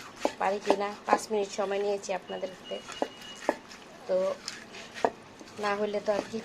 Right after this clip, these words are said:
করব, তাহলে তো সরি বলতে হবে। তো ঠিক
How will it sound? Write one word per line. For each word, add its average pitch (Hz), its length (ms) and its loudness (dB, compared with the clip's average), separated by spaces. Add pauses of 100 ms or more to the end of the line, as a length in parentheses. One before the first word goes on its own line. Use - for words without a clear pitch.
করব, 196 180 12 (1000)
তাহলে 180 320 -12
তো 220 60 0 (100)
সরি 208 320 12
বলতে 220 300 6
হবে। 202 180 6 (540)
তো - 60 -2 (100)
ঠিক 240 140 0